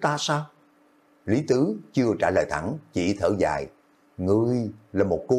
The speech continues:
nương tốt, gia thế tốt, tâm địa lại thiện lương, ta chỉ là một tiểu bộ khoái,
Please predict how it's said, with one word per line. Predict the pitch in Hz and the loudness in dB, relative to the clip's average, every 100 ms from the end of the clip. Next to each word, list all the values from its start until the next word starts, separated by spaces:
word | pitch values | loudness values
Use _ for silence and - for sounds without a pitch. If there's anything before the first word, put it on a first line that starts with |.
| 123 | 0
nương | 120 113 | -2 0
tốt, | 113 170 214 - _ - | 2 0 -2 -14 _ -6
gia | 117 143 131 - | -2 0 -2 -2
thế | 147 170 | -2 2
tốt, | 180 208 - - _ - | 2 2 -2 -20 _ -2
tâm | 185 175 | -2 0
địa | 101 87 85 - - | 2 4 2 -2 -4
lại | 87 85 | -4 -2
thiện | 87 80 92 | -2 -2 2
lương, | 104 104 - - _ - | 2 2 -2 -12 _ -2
ta | 170 156 131 | 0 0 0
chỉ | 101 | 0
là | 117 | 0
một | 85 - | -4 -2
tiểu | 85 | 0
bộ | 120 85 - | 0 -2 -2
khoái, | 98 107 185 | -4 -2 -4